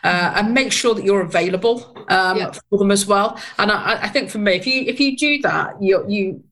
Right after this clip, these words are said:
Speaker 1: got the right team in place or the right dynamics in place to create a great team. And, and as a leader, you can't do it on your own. So no matter how, you know, wonderful you might think you are, um, you know, learn to delegate, you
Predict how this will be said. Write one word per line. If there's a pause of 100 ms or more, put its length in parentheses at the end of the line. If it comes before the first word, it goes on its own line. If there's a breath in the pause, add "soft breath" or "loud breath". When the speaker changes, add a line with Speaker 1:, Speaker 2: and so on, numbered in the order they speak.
(100)
Speaker 1:
got
the
right
team
in
place
or
the
right
dynamics
in
place
to
create
a
great
team.
And, (340 loud breath)
and
as
a
leader, (100)
you
can't
do
it
on
your
own. (120)
So
no
matter
how,
you
know,
wonderful
you
might
think
you
are, (240 loud breath)
um,
you
know,
learn
to
delegate,
you